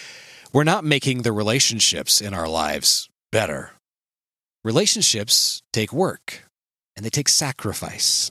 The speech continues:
and that sacrifice is not comfortable. There needs to be this real, tangible proof that I care for someone, that I esteem them. And that often requires that I forego personal comfort to make sure the other person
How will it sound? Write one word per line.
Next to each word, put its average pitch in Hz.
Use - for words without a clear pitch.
and 117
that 123
sacrifice 143
is 117
not 117
comfortable. 107
There 156
needs 196
to 180
be 131
this 120
real, 151
tangible 151
proof -
that 131
I 127
care 196
for 120
someone, 90
that 120
I 143
esteem 208
them. -
And 135
that 226
often 254
requires 139
that 131
I 131
forego 127
personal 147
comfort 160
to 127
make 123
sure 123
the 120
other 208
person 90